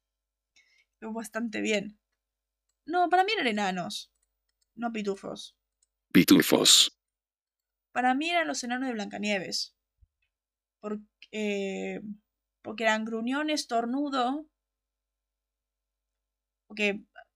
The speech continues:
Speaker 1: Por eso, o sea, dos de los enanos son gruñón y estornudo, por eso. Y de hecho, por eso en español decía, eh, gruñón, tontino, los dos.
Speaker 2: Ah, claro. Silly.
Speaker 1: Por eso, es referencia a Blancanieves.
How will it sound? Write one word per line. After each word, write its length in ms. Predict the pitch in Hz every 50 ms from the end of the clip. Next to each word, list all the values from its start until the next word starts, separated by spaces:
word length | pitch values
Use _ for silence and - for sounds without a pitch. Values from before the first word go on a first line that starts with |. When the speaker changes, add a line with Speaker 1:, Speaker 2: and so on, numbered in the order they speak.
| _ _ _ _ _ _ _ _ _ _ _
Speaker 1:
Por 100 | - 214
eso, 240 | 226 226 220 214 196
o 60 | 185
sea, 180 | - 196 - - -
dos 180 | 208 262 302 311
de 60 | 311
los 160 | 302 294 294
enanos 240 | 269 285 311 330 311
son 160 | 294 269 262
gruñón 260 | 240 233 233 247 240
y 60 | 247
estornudo, 480 | 247 - - 208 208 226 233 202 196 185
por 100 | 190 196
eso. 320 | 214 208 - - - - _ _ _ _ _ _ _ _ _ _ _ _ _ _ _ _ _ _ _ _ _ _ _ _ _ _ _ _ _ -
Y 60 | 226
de 60 | 220
hecho, 180 | 226 220 262 233
por 120 | 226 226
eso 100 | 240 262
en 60 | 240 254
español 320 | 254 233 214 226 220 226
decía, 360 | 226 - 233 226 214 208 196 -
eh, 580 | - 208 208 202 202 202 202 196 196 214 - - 208
gruñón, 300 | 208 214 233 254 269 262
tontino, 480 | 247 233 233 226 226 240 262 262 262
los 140 | 220 214 202
dos. 340 | 208 196 202 - - - _ _ _ _ _ _ _ _ _ _ _ _ _ _ _ _
Speaker 2:
Ah, 240 | 78 80 87 95 98
claro. 460 | - 101 85 64 - 55 53 98 - - - _ _ _
Silly. 540 | - - - - 123 - - 123 107 - - - _ _ _ _ _ _ _ _
Speaker 1:
Por 100 | - 214
eso, 140 | 220 220 208
es 120 | - 214 226
referencia 320 | 214 214 202 208 240 240
a 20 |
Blancanieves. 640 | 233 214 208 - - 208 208 208 - - - - -